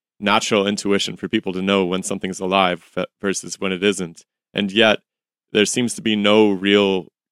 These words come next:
good, consistently used definition of life. There's, like, lists of qualities, but in terms of what actually defines something that's living, it seems to be this,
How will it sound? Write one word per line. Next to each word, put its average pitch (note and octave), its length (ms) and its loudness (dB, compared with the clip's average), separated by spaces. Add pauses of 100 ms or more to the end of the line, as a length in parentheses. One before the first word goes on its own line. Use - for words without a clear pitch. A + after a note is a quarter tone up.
good, G2+ 380 0 (840)
consistently G#2+ 920 -4
used F#2+ 640 0
definition F#2+ 520 -2
of F2 160 -10
life. F2 280 -8
There's, F#2 240 -6
like, F#2+ 160 -2
lists G2+ 560 -2
of F2+ 260 -12
qualities, F#2+ 800 -4
but F2+ 200 -8 (600)
in G2 140 -6
terms A2 280 -4
of F2+ 160 -8
what G#2+ 280 2
actually G#2+ 420 -2
defines F#2+ 500 -4
something F#2 380 -10
that's F2 240 -10
living, F2+ 380 -4
it - 160 -18
seems A2+ 280 -8
to - 80 -14
be F#2 200 -4
this, F2 340 -8